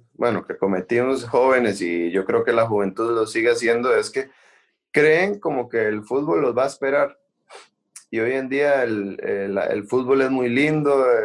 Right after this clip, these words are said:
es todo lo que quieran, pero el fútbol no espera a nadie. Eh, lamentablemente,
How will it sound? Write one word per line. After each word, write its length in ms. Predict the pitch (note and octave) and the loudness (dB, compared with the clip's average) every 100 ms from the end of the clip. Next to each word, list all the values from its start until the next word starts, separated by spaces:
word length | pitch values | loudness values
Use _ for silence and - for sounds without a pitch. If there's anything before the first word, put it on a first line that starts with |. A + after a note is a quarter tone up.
| G#2 | 0
es 300 | G#2 - - - - - | -2 -6 -12 -20 -10 0
todo 140 | A#2+ | 0
lo 100 | B2 | 0
que 120 | G2+ | -4
quieran, 360 | F2+ C3+ D3 C#3+ | 0 2 2 -2
pero 120 | A2 | -2
el 100 | G2+ | -2
fútbol 300 | G#2+ A2+ A#2+ | -4 -4 -2
no 120 | A#2 | -2
espera 320 | A2+ - A2 | -4 -2 -2
a 40 | G#2+ | 0
nadie. 380 | G2 F#2+ E2 A2 _ _ _ _ _ | 0 0 -2 -10 _ _ _ _ _
Eh, 1000 | - G#2 G2+ G2+ G2+ G2 F#2 F2+ F2 F#2+ G2+ | -4 0 2 2 2 2 0 -2 -4 -6 -2
lamentablemente, 1160 | G2 G#2 G2 G2+ A#2+ C3+ C#3 C#3+ D3 E3 F3+ | 0 2 2 4 4 4 4 2 2 -2 -4